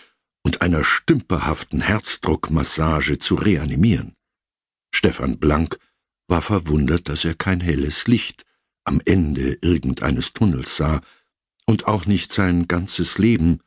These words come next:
nochmals im Zeitraffer vor ihm ablief. Stattdessen rasten Bilder aus der Werkstatt an ihm vorbei.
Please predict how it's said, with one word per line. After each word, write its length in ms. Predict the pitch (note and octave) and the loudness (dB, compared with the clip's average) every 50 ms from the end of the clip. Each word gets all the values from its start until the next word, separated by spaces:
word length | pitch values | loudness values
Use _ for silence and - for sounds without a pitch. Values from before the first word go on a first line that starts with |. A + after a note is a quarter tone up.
| _ _ _ _ _ _ _ - | _ _ _ _ _ _ _ -8
nochmals 600 | C#2+ B1+ - - - D#2 D2+ C2 C2 - - - | -6 -6 -6 -4 -2 -2 0 0 -2 -4 -4 -2
im 220 | B1+ B1+ B1 A#1+ | 0 0 0 -2
Zeitraffer 760 | - - F2 F2+ F#2 - - - - C#2+ - - - C#2+ C2 | -2 -2 0 0 0 -2 -6 -6 -8 -8 -8 -6 -6 -6 -6
vor 220 | - - D2+ C#2+ C2+ | -4 -2 -2 0 0
ihm 120 | D2 - | 0 -2
ablief. 560 | - - - - A#1 C2+ C2+ C2 - - - _ _ _ _ _ _ _ _ _ _ _ _ _ _ _ _ - | -2 -2 -4 -4 -4 -6 -6 -6 -8 -12 -18 _ _ _ _ _ _ _ _ _ _ _ _ _ _ _ _ -2
Stattdessen 560 | - - G2+ D#2 - F2+ E2 - - F2+ E2+ | 0 2 2 2 2 0 -2 0 2 2 2
rasten 540 | E2 D2+ F2 F2+ F2 - - - E2+ D2+ - | 2 2 0 0 0 -2 -2 -2 -2 -4 0
Bilder 420 | - F#2 E2+ D2+ D2 D2+ D2+ C2 | 2 2 2 4 4 2 0 0
aus 200 | A1+ C#2 - - | -2 -4 -4 -2
der 160 | - F#2+ E2+ D#2+ | -2 -2 0 0
Werkstatt 560 | F#2+ G#2 D#2 - - - - D#2+ D#2 - D#2+ | 0 -2 -2 -2 -6 -4 -4 -4 -4 -2 -2
an 120 | D2+ D2 | -2 -2
ihm 200 | D2+ D2 D2+ C#2+ | -2 -2 -4 -2
vorbei. 480 | - D#2+ D#2 B1 - E2 D#2+ D2+ D2 | -2 -2 -2 0 0 0 0 0 0